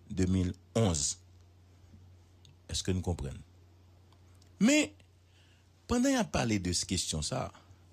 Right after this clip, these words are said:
il y a un article cent trente-quatre point un en lui-même qui clairement dit un bagay. Il dit, durée mandat présidentiel, là, c'est cinq ans lié. Li, période, ça l'a commencé et l'a fini sept février,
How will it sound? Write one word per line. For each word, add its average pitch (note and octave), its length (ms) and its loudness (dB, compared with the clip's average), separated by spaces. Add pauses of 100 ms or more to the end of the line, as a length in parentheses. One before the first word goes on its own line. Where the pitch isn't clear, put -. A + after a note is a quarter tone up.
(480)
il D#3 80 4
y G3 40 6
a A3 100 6
un G#3+ 40 4
article G#3 260 0
cent D#3 160 0
trente-quatre A#2+ 540 -2
point G#2+ 160 0 (320)
un F#3+ 280 4
en D3 40 2
lui-même B2 420 4
qui - 160 -8 (100)
clairement F2+ 560 2
dit D#2 120 -2
un D#2+ 140 0
bagay. C2+ 400 -4 (100)
Il D3+ 120 2
dit, G#3+ 300 2 (560)
durée G3 500 4
mandat F3+ 340 2
présidentiel, G#2 640 2
là, A#2+ 120 2
c'est G#2+ 140 -2
cinq - 440 0
ans E2 80 2
lié. C#2+ 260 -6 (760)
Li, C3 440 4 (320)
période, D3+ 400 4
ça A#2 140 2
l'a A#2 100 2
commencé A2 800 0 (300)
et D#3+ 80 4
l'a D3 140 2
fini D3+ 440 0 (180)
sept D#3 300 0
février, B2 600 0